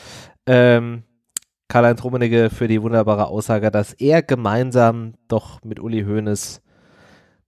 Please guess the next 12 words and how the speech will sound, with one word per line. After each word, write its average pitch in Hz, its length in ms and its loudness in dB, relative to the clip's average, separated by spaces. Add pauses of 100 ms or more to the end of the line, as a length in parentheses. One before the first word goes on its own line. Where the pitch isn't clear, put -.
(300)
Freddy 120 280 0
Bobic 110 460 -6
zur 104 180 -4
Raison 110 280 -2
gebracht 110 460 -6
hat 110 120 -6
und 110 200 -12
dass 110 120 -4
sie 131 80 -6
ihn 135 80 -4
runtergekühlt 127 840 0
haben. 92 240 -2